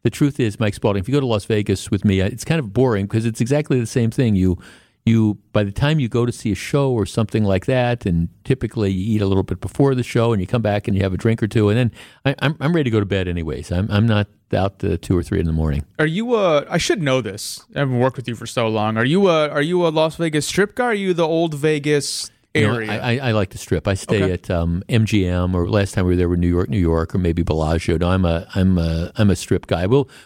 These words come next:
Speaker 1: we'll go down every once in a while to, you know, the downtown area, the Fremont Street experience and stuff. But I, I,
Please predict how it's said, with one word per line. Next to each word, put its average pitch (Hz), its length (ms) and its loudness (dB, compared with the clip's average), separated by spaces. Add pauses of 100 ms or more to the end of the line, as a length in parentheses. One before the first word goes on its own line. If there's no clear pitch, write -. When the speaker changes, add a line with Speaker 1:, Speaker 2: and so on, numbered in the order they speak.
(120)
Speaker 1:
we'll 143 160 2
go 139 160 0
down 101 480 -2 (640)
every 147 320 2
once 110 340 0
in 107 60 0
a 95 60 2
while 87 480 0
to, 92 760 0
you 101 100 0
know, 87 120 2
the 85 100 0
downtown 87 520 0
area, 85 280 2
the 87 80 -4
Fremont 92 420 -2
Street 92 280 -2
experience 87 580 -2
and 82 100 -4
stuff. 82 320 -4
But 95 120 2
I, 90 240 -2
I, 85 80 -2